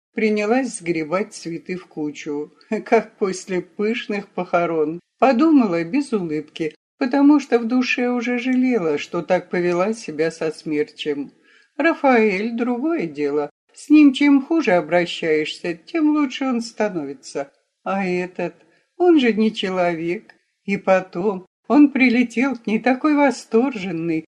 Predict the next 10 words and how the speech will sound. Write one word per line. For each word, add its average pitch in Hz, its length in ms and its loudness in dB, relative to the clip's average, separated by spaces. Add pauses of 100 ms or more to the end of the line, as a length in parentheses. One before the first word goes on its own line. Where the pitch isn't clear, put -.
с - 140 -20
какими-то 190 560 -6
заморскими 180 800 -4
цветами, 180 800 -6 (360)
а 302 180 4
она 320 260 4
отхлестала 226 800 -4
его 151 280 -4
словами, 175 720 -2
прогнала. 156 840 -6